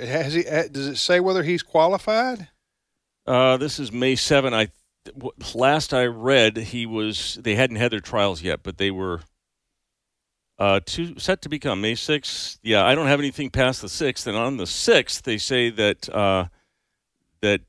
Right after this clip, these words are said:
Speaker 2: the New Zealand wasn't commenting on it because they hadn't had their trials yet.
Speaker 1: Well,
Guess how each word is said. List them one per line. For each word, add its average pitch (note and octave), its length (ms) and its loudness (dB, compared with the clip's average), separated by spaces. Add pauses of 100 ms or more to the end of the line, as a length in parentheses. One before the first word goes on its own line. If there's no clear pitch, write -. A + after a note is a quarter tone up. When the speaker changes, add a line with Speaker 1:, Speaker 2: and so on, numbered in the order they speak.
(120)
Speaker 2:
the F#2+ 340 -6
New B2 160 -2
Zealand D3 380 0
wasn't A#2 460 -4 (280)
commenting A#2+ 480 0
on G2+ 140 0
it F#2 80 -4
because G2 300 -8
they G#2 240 -4
hadn't A2 280 0
had A2 140 -2
their F#2 80 -10
trials D#2 500 -2
yet. - 300 -8 (840)
Speaker 1:
Well, C#3+ 320 2